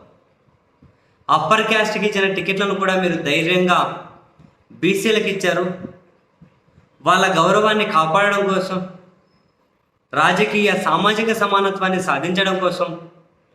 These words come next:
మీరు ధైర్యంగా తీసుకుంటున్న నిర్ణయాలు మమ్మల్ని అబ్బురపరుస్తూ ఉన్నాయి.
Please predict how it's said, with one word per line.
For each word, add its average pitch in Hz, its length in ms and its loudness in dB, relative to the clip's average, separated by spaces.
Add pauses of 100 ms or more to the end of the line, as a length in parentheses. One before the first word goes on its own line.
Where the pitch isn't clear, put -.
(360)
మీరు 202 300 2
ధైర్యంగా 214 460 0
తీసుకుంటున్న 196 520 -2
నిర్ణయాలు 180 760 -2 (920)
మమ్మల్ని 175 400 2
అబ్బురపరుస్తూ 190 720 0
ఉన్నాయి. 165 540 -2